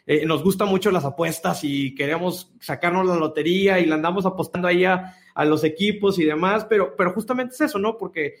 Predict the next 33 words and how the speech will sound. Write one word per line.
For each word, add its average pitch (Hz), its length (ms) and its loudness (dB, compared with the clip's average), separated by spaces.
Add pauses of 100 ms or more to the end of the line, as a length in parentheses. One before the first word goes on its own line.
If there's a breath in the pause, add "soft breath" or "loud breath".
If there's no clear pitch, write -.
(240 soft breath)
nos 156 180 -4
gusta, 208 500 0
eh, 165 80 0
eh, 147 120 -2
eh, 143 420 -2
ese 175 180 -2
dinero 175 300 2
como 156 240 -6
que 147 80 -10
muy 170 220 -2
fácil, 202 420 -2
pero 165 240 0
así 190 260 -6
como 220 220 -2
llega 196 300 4
ese 202 160 0
dinero 175 340 0
tan 170 160 -6
rápido, 196 540 2 (200 loud breath)
creo 156 200 0
que 185 80 0
también 156 520 0 (240)
se 143 140 -2
nos 135 240 0
va 165 140 4
de 170 100 4
las 160 160 0
manos 151 520 -2
a, 135 320 -6
a, 147 60 -6
en 143 120 -2
un 151 100 -2
instante. 131 460 -6